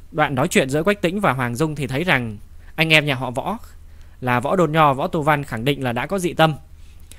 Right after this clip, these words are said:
Và đến sau này hai huynh đệ này có thể là đi theo, à, có thể là đi theo Mông Cổ và phản lại, à, phản, à, phản, phản lại nhà Tống cũng nên.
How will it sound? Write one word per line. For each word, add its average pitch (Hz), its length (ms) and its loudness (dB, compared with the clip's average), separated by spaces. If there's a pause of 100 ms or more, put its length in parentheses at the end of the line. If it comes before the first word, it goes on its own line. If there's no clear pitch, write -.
(300)
Và 131 200 6
đến 151 180 0
sau 208 220 2
này 139 400 2 (180)
hai 165 260 4
huynh 170 140 2
đệ 160 160 4
này 127 580 0
có 220 160 2
thể 202 140 6
là 135 120 4
đi 165 180 2
theo, 165 340 2
à, 160 140 2 (680)
có 262 100 2
thể 196 100 2
là 123 80 2
đi 170 120 4
theo 180 120 2
Mông 170 180 2
Cổ 113 200 -2
và 131 140 -2
phản 120 320 -2
lại, 143 320 0
à, 127 120 0 (1040)
phản, 127 340 -2
à, 139 100 -2
phản, 127 320 -4
phản 131 220 -2
lại 143 140 0
nhà 139 160 2
Tống 139 260 0
cũng 226 140 6
nên. 196 180 6